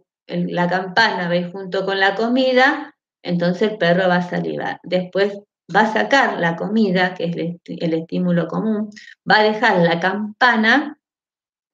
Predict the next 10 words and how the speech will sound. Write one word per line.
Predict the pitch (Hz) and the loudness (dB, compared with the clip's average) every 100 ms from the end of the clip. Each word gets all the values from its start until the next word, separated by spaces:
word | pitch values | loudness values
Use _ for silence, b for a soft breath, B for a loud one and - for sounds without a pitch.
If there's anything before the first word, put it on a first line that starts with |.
| _ | _
y | 226 | 0
el | 214 214 | 0 2
perro | 220 220 220 | 2 4 2
va | 190 202 | 4 2
a | - 190 | 2 -4
salivar | 190 180 175 180 185 | 0 0 4 4 2
también | 185 175 190 196 | 0 2 2 2
con | 175 160 | -2 -6
la | 165 | -8
campana. | 160 160 - 156 156 151 175 | -10 -14 -10 -10 -8 -12 -14